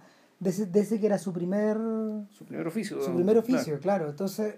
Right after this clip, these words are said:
Speaker 1: el cabro se descubre a sí mismo, eh, haciendo ese show, eh, cuando un día, eh, después de terminarlo, se junta con el cantante que estaba más an-, antes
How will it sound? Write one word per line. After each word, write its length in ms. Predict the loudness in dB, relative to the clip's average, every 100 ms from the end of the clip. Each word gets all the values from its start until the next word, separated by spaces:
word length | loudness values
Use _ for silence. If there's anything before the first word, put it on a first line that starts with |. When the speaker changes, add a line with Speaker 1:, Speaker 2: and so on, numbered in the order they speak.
| -10
Speaker 1:
el 180 | -12 0
cabro 260 | 2 4 2
se 140 | 0
descubre 440 | -2 -2 -2 2
a 40 | 2
sí 140 | 2
mismo, 480 | 4 4 2 -2 -6 -12 _ _ _ _ -4
eh, 220 | -4 -2
haciendo 380 | -4 0 2 4
ese 220 | 2 -2
show, 340 | 2 4 4 0 -10 _ _ _ _
eh, 840 | 0 2 2 0 0 0 -2 -4 -4
cuando 300 | 0 2 4
un 160 | 2 2
día, 420 | 4 4 2 -2
eh, 480 | 0 2 2 -2 -6 -10 _ _ _ _ _
después 480 | -8 -2 0 6 6
de 80 | 6
terminarlo, 560 | 4 4 4 4 4 2
se 100 | 0
junta 300 | 0 2 2
con 140 | 2 0
el 120 | 0
cantante 560 | -4 0 2 2 2 0
que 60 |
estaba 380 | 0 4 6 6
más 260 | 4 4 4
an-, 120 | 4
antes 240 | 2 0